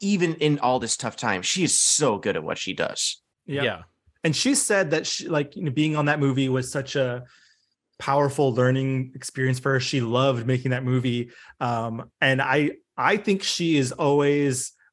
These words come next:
Speaker 2: better when she's surrounded by really talented people because she,
Speaker 3: Yes.
Speaker 2: she's
Speaker 3: Even,
Speaker 2: lifted
Speaker 3: even in a terrible movie, and we'll get there. <laughs>
Speaker 2: Yeah. I mean, because it, like, it,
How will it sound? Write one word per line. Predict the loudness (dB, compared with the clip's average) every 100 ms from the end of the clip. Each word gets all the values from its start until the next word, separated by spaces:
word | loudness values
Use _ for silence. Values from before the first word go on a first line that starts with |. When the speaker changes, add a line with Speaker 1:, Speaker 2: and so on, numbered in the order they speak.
| -8
Speaker 2:
better | 0 2 4 4
when | 2
she's | -2 -6
surrounded | -2 2 2 2 0 0 0
by | 0 0
really | 0 2 4 2
talented | 0 -6 -6 -8
people | -8 -6 -6
because | 0 2 4 2 0
she, |
Speaker 3:
Yes. | 0 2 0 -4 -14 _ _ _ -20 _ -10
Speaker 2:
she's | -4 0 0
Speaker 3:
Even, | 2
Speaker 2:
lifted | 2 2 2 2
Speaker 3:
even | 2 -2
in | -2
a | -4
terrible | -6 -4 -2 -2 -2 -2
movie, | -2 -2 -2
and | -2
we'll | -4
get | -4 -4
there. | -4 -4 -4 -4 -2
<laughs> |
Speaker 2:
Yeah. | 0 0 -2 -6
I | -2
mean, | 0
because | 2 0 -2
it, | -4
like, | -2 -2 -4 -8
it, | -6